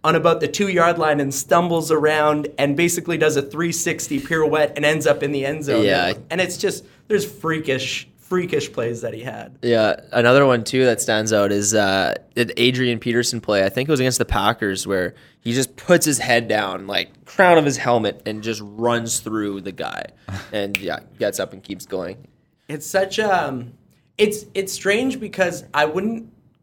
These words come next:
Speaker 1: take back anything I did in my career, but I kind of worry about how my head is impacted long term. I mean, like, that research started to come out about the same time. I mean, everybody's always worried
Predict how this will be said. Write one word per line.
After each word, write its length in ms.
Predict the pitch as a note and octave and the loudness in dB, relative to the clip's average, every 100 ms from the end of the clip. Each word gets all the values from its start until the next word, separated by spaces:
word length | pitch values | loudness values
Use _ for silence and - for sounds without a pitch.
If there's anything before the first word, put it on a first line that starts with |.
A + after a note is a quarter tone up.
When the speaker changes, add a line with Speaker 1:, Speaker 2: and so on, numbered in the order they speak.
| _ | _
Speaker 1:
take 300 | - F#3 - | -6 -6 -2
back 320 | D3+ E3 E3 | 0 0 -2
anything 400 | F3 F3 F3+ F3+ | -6 -4 -6 -6
I 80 | F3 | -4
did 160 | F3+ | -6
in 60 | F3+ | -6
my 160 | F3 E3+ | -6 -8
career, 280 | - F3 F3 | -8 -8 -4
but 160 | D3+ | -2
I 60 | C3 | -2
kind 260 | C3 F3+ | -2 -4
of 140 | F3+ C3+ | -4 -6
worry 380 | C#3 D#3 D3+ C#3 | -4 -2 0 -2
about 560 | B2+ C3+ B2+ B2 - - _ _ | -2 -2 0 -2 -4 -12 _ _
how 200 | - D3+ | 0 2
my 220 | D3+ C#3+ | 2 0
head 300 | C3+ D3 C#3 C3 | 2 2 2 0
is 240 | C#3+ C#3+ | -4 -2
impacted 560 | C#3 C3 C#3+ B2+ - C#3 | -4 -2 -2 -4 -6 -8
long 320 | B2 C3 C3 | -6 -6 -6
term. 380 | - C#3 B2 B2 | -8 -6 -4 -4
I 80 | B2+ | -4
mean, 240 | D#3 D#3+ | -4 -2
like, 300 | D#3+ C#3 C3+ - _ | 0 -2 -4 -16 _
that 260 | - D#3+ D#3 | 0 0 0
research 420 | D#3+ F3 F3+ D3 | -4 -4 -2 -2
started 360 | - D3+ C#3 A#2+ | 0 0 0 -4
to 60 | |
come 220 | C#3 C#3 C3+ | -6 -4 -2
out 260 | C3 A#2 - | -4 -6 -6
about 480 | B2 - D#3+ F3 F3 | -8 0 2 2 -2
the 60 | |
same 320 | C#3+ C#3+ C3+ | -4 -4 -4
time. 260 | C3 B2+ C3 | -2 -4 -4
I 60 | C#3+ | -4
mean, 180 | E3 | -6
everybody's 480 | - G3+ G#3 E3 C#3+ | -2 -2 0 -2 0
always 240 | C#3 C3+ - | 0 0 -4
worried 400 | C3 C3 B2+ | -4 -2 -4